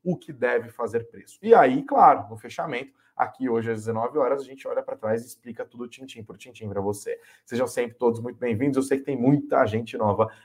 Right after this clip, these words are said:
assistindo a gente aqui. Obrigado, tá?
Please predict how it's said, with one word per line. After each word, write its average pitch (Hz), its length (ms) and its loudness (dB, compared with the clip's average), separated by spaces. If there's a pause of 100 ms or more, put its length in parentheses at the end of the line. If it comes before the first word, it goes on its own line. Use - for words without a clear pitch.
assistindo 113 720 0
a 110 80 6
gente 104 280 -2
aqui. - 320 -4
Obrigado, 104 580 4
tá? - 460 8